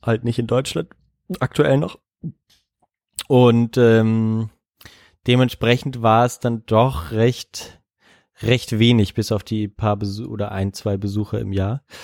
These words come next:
wo wir uns da mal gesehen haben, ähm, dass man sich ausgetauscht hat. Und ja, so ein bisschen habe ich die Hoffnung, aber ich weiß halt auch, dass wir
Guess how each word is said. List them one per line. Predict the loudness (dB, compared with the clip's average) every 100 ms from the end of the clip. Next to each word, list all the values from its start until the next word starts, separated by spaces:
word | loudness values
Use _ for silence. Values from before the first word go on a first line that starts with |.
| -20 -20 -6
wo | -2 -2
wir |
uns | -4 -4
da | -2
mal | 0 0
gesehen | -2 0 0 2
haben, | 0 -4 0
ähm, | 4 6 6 4 -2 -14 _ _ _ -20 _ _ _ _ _
dass | -4 0
man | 2 2
sich | 2 4
ausgetauscht | 4 2 -4 -4 -4 -6 -10
hat. | -10
Und | -12 -12 -14 -10
ja, | -6 -4
so | -6
ein |
bisschen | -8 -8 -2 0 2
habe | 2 0
ich | -2
die | -2
Hoffnung, | 0 -2 -4 -6
aber | -4 -2
ich | -2 -6 -2
weiß | 2 4 4
halt | 2 4
auch, | 0
dass | 2 -2 -2
wir | 0 4 4